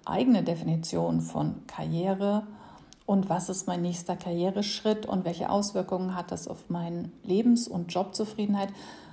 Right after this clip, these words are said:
darüber nachzudenken und Ihre persönlichen Ziele und Wünsche zu reflektieren.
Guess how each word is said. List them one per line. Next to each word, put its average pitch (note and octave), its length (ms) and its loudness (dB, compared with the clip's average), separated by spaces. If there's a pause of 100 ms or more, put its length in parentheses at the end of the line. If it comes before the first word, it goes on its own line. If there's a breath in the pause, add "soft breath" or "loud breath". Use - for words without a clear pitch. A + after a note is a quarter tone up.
(440 loud breath)
darüber A3+ 280 6
nachzudenken B3+ 760 8
und A#3+ 240 2
Ihre C4 260 2
persönlichen G#3+ 800 2
Ziele A3 440 2
und G3 260 2
Wünsche F#3+ 540 0 (340)
zu - 140 -6
reflektieren. F#3 800 0